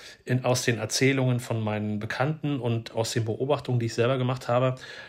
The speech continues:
kann man halt sehen, dass es bei Zoom sowas wie ein Sicherheitsdesign so nicht gibt.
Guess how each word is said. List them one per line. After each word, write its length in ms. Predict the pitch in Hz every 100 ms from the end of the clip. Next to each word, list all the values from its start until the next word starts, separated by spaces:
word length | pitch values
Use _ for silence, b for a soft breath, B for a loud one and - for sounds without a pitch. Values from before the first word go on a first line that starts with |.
| B -
kann 160 | - 139
man 140 | 131
halt 160 | 131 123
sehen, 280 | 123 147
dass 220 | 135 127 131
es 240 | 123 -
bei 240 | - 117
Zoom 640 | 120 107 120 147 156 160 156 B B B B -
sowas 400 | - 123 131 127
wie 100 | 117
ein 300 | 113 104 101 - _ - - - 120 156 131
Sicherheitsdesign 1000 | 120 - - 120 107 127 147 113 95 - B B B B
so 640 | - 104 117 139 151 156 - -
nicht 280 | 131 127 -
gibt. 280 | 123 127